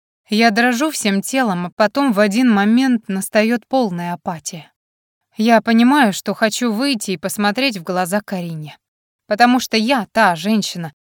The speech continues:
которая спала с ее мужем. И я не собираюсь прятаться по углам. Я не какая-то трусиха. Я появляюсь в гостиной в тот момент, когда Игорь оттаскивает взбесившуюся девушку от Юры.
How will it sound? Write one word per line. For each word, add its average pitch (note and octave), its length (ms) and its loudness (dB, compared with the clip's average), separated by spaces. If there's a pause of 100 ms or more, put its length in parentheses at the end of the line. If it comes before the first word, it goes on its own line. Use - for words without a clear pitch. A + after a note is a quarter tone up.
(200)
которая F#3+ 400 0
спала A3+ 420 0
с - 80 -10
ее F#3+ 280 -2
мужем. D#3+ 460 -8 (400)
И A#3 80 0
я B3+ 140 4
не B3 120 2
собираюсь C4 540 2
прятаться F3+ 480 -4
по G3 100 -8
углам. F3 460 -4 (340)
Я F3 380 -4
не F3+ 160 -4
какая-то G3+ 640 -2
трусиха. - 640 -6 (640)
Я G#3+ 220 -2
появляюсь G#3+ 540 2
в F#3+ 80 -8
гостиной G#3+ 600 0
в - 100 -14
тот A3 260 -2
момент, G3+ 640 -2 (320)
когда A3+ 500 4
Игорь G#3+ 460 -4 (260)
оттаскивает G3 840 0
взбесившуюся G3 920 -4
девушку G#3 480 -4
от G3 180 0
Юры. F3 400 -6